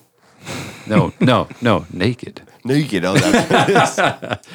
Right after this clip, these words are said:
Speaker 3: The best way to do it is to l-, pick a point in the spot in the room and look at it and not look at anybody else.
Speaker 1: That might work.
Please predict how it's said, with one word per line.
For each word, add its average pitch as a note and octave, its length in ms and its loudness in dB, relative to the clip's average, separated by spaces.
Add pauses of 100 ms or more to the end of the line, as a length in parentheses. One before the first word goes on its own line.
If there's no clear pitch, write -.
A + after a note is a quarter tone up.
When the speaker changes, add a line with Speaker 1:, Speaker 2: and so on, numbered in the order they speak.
(640)
Speaker 3:
The A#2+ 80 2
best G#2+ 320 0
way B2 120 4
to C3+ 80 4
do A#2 200 2
it E2+ 120 -6 (560)
is F2 200 -2
to - 100 -2
l-, D#2+ 120 0 (200)
pick - 160 -2
a F#2+ 60 -2
point - 320 -2
in - 40 -8
the G2+ 60 -2
spot G2+ 400 0 (300)
in G#2+ 80 -4
the A2 100 2
room G#2 340 2 (300)
and F2+ 200 -4
look F#2+ 280 2 (100)
at E2 180 2
it - 120 -2 (300)
and F#2 120 -2
not F#2 180 2
look F#3 140 0
at F#2 60 2
anybody F#2 420 2
else. - 300 -4 (1040)
Speaker 1:
That - 120 -6
might D2 200 0
work. F2+ 260 0